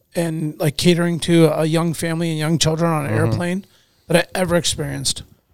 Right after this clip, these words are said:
Speaker 1: with J-, Japan Air.
Speaker 2: Oh,
Speaker 1: Oh
Speaker 2: yeah.
Speaker 1: my God, dude! I'm talking, like, they must, like, hand select their men and women for the airlines
Speaker 2: Mm-hmm.
Speaker 1: 'cause they all, like, looked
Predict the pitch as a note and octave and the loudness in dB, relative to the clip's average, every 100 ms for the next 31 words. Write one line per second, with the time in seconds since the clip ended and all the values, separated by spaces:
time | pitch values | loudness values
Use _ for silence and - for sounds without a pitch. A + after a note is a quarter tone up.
0 | _ _ - E3 C#3+ G3 F#3+ F3 E3 E3+ | _ _ -6 -6 -2 -2 -2 0 0 2
1 | D3+ C#3 B2 - - - G2 - - A2 | -2 -6 -10 -14 -20 -12 -10 -8 2 6
2 | G3+ G3 F#3 D#3+ D3 E3 E3 C3 C3 B2+ | 6 6 4 2 2 4 4 0 -6 -8
3 | - _ _ _ _ _ _ - F3+ A3 | -14 _ _ _ _ _ _ -2 2 4
4 | G#3 G#3+ F#3 C#3+ - _ - - - F#3+ | 2 2 2 0 -6 _ -20 -20 2 6
5 | A3+ C4 - G#3 D#3+ - - - G3+ G#3+ | 8 8 6 2 0 -6 -12 0 4 4
6 | G#3+ A#3 G#3+ F#3 E3 - - - _ _ | 2 0 2 2 0 -4 -12 -16 _ _
7 | D#3 E3+ D#3 D3+ C#3 - _ _ _ _ | 0 4 4 2 -2 -8 _ _ _ _
8 | _ _ _ - _ _ _ _ _ - | _ _ _ -20 _ _ _ _ _ -20
9 | D4 F#3+ F3 G3+ G3 E3+ E3+ E3 F3+ E3 | 0 4 4 4 2 2 0 0 -2 0
10 | E3 - E3+ C#3+ C3 F3 - - G#2 G#2+ | -2 0 0 0 -4 -4 -4 -2 -2 2
11 | G2+ A2 - F3 E3 E3+ E3 D#3 D#3+ F3 | 0 0 0 4 6 4 2 -2 0 0
12 | F3+ | -2